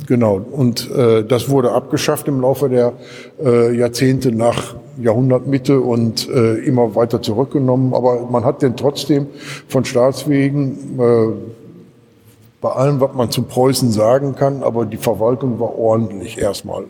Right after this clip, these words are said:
und, oder ordentlicher im Vergleich mit anderen Verhältnissen. Und, äh,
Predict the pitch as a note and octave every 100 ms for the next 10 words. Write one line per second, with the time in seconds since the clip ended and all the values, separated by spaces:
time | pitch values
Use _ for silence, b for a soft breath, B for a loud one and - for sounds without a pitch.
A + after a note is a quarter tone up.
0 | _ C#3+ A2 - B - A2+ C#3 B2+ B2
1 | A2+ B2 G#2+ F#2+ A#2+ G2 G2+ G#2+ - G2+
2 | - - - B2+ G#2+ F#2+ - - - -
3 | A2 G#2 - - - B B B B -
4 | B2+ A2+ G#2+ - - D#3 A#2+ A2